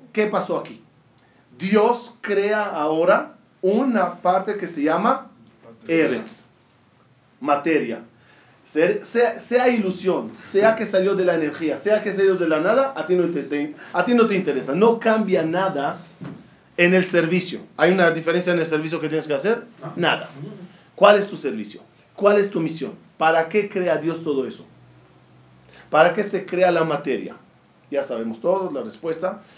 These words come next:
Speaker 1: Hace Dios una contraparte a la parte espiritual, para que la parte espiritual se esfuerce.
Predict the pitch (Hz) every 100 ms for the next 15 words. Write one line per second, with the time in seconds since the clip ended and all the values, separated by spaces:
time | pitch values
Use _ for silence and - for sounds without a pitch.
0 | - - 160 170 147 131 156 175 165 156
1 | 151 151 143 135 123 - 156 165 196 202
2 | 131 120 151 139 - 113 92 113 143 247
3 | - - - - - 147 143 135 143 175
4 | 175 - 151 135 156 143 - 123 - -
5 | 143 147 - 220